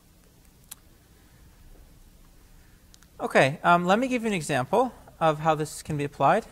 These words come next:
and it's a, um, it's a very simple example, um, and it's, it's to find a point in, in the intersection of convex sets.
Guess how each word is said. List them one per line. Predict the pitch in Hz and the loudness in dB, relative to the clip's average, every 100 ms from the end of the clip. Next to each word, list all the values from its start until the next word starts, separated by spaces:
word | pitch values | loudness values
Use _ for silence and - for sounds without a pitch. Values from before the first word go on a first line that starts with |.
| - | -8
and | 156 151 | -4 -2
it's | 156 - 160 | -2 -2 0
a, | 156 | 2
um, | 147 147 147 - - - - _ - | 2 0 -6 -12 -20 -20 -20 _ -16
it's | - | -4
a | |
very | 160 190 | 0 0
simple | - 190 180 160 | 0 -4 -2 -4
example, | 143 131 147 254 254 - _ - | -2 -4 -2 -2 -4 -14 _ -14
um, | 180 151 147 147 143 _ - _ - _ _ _ _ _ _ - - - - - - - - - - - - - - | -6 -2 -2 -6 -10 _ -20 _ -20 _ _ _ _ _ _ -20 -20 -20 -20 -20 -20 -20 -20 -20 -20 -20 -20 -20 -10
and | 170 170 175 | -6 -6 -6
it's, | 180 170 - - _ _ 180 | -8 -8 -16 -20 _ _ -12
it's | 170 | -10
to | - | -12
find | 170 185 185 214 | -6 -4 -2 -4
a | 196 | -6
point | - 180 180 | -6 -8 -8
in, | 160 - | -12 -10
in | 165 | -8
the | |
intersection | 170 208 - 175 - 165 | -4 -4 -4 -6 -6 -10
of | 143 | -8
convex | 156 151 147 143 - | -6 -6 -6 -10 -12
sets. | - - - | -20 -20 -20